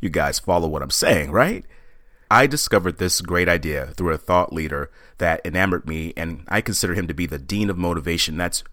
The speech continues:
Mister Earl Nightingale. As I was building myself up through a consistent schedule of reading on psychology and personal development, I was going to workshops and seminars,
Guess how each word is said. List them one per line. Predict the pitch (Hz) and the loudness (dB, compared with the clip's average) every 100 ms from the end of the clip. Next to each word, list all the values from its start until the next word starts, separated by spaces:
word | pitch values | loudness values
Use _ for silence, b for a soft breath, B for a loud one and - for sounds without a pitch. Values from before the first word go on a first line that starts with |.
| - | -2
Mister | 92 - 85 73 - | 0 2 0 -4 0
Earl | 92 95 92 | 4 4 2
Nightingale. | 85 82 80 78 64 53 - b b b - | 2 0 0 -2 -6 -8 -10 b b b 2
As | 131 127 | 6 10
I | 151 | 8
was | 160 | 8
building | 98 107 110 98 | 6 6 6 6
myself | 90 - 95 - | 4 4 2 4
up | 92 - | 2 2
through | - 82 | 0 -2
a | |
consistent | - - 104 - 95 | -2 -2 -2 -2 -4
schedule | - 90 85 80 | 0 2 2 0
of | 65 69 | -2 -2
reading | 95 95 92 90 | 0 2 2 2
on | 78 | 0
psychology | 73 71 67 - 98 98 92 85 | -2 -4 -6 0 4 4 2 0
and | 73 | -4
personal | - - 98 85 | -4 -2 -2 -2
development, | 73 87 95 92 | 0 2 2 2
I | 82 | 0
was | 82 76 | -2 -2
going | 85 85 | -2 -2
to | - 65 | -4 -6
workshops | 69 98 - 90 90 | 0 0 2 0 0
and | 80 73 | -2 -2
seminars, | 101 101 98 98 95 - | 0 4 6 6 4 0